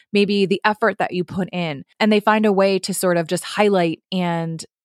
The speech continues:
bring back, the, again, that attention and recognition to themselves. The narcissist might also feel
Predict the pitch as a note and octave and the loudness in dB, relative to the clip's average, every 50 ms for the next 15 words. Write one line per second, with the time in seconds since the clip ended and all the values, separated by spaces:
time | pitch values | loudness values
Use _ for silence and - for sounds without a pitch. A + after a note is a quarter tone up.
0 | _ _ _ _ _ _ _ _ - F3+ G3 G3+ G#3+ G#3 G#3 F#3+ F3+ F3+ F3 E3+ | _ _ _ _ _ _ _ _ -8 -2 2 2 2 4 4 4 4 4 2 0
1 | - - - F#3 D#3 F#3+ F#3 F3 E3 E3 D#3+ D#3+ D#3 - - - - A3 A3 G3+ | -4 -8 -8 -4 -2 0 0 0 0 0 -2 -2 -4 -6 -8 -4 0 0 0 2
2 | - - F3 D#3+ D#3 D#3 D#3 D3+ - _ - _ _ G3+ G3 F#3 F3+ F3+ E3+ - | 0 0 -2 -2 -2 -4 -6 -10 -12 _ -20 _ _ -2 0 2 2 2 2 2
3 | F#3 D3+ E3+ F3 E3+ D#3 - E3 D3+ D#3 D3 - D#3 D#3 D3 D3 C#3 - C3 - | -2 -2 0 -2 -2 -2 -2 -6 -6 -6 -6 -6 -6 -6 -6 -6 -6 -8 -8 -8
4 | - - - - - - _ _ _ _ _ _ _ _ _ _ _ _ _ _ | -8 -8 -10 -12 -14 -14 _ _ _ _ _ _ _ _ _ _ _ _ _ _
5 | _ _ _ _ _ _ _ _ _ _ _ _ _ G#3 G3+ G3 G3 G#3+ A3+ - | _ _ _ _ _ _ _ _ _ _ _ _ _ 0 2 4 4 2 2 0
6 | B3+ - B3 - - G3+ G#3 - - F3 F3+ F3+ F#3 - G3+ F#3 F#3 F#3 F#3 G3 | -4 -4 -4 -2 0 -2 -2 -2 0 0 0 0 0 2 2 4 4 2 2 -2
7 | - _ _ _ _ _ _ _ _ _ _ _ _ _ _ - - G#3 G3+ G3 | -8 _ _ _ _ _ _ _ _ _ _ _ _ _ _ -8 -4 0 2 2
8 | G3+ G3+ G3 G3 | 4 4 2 0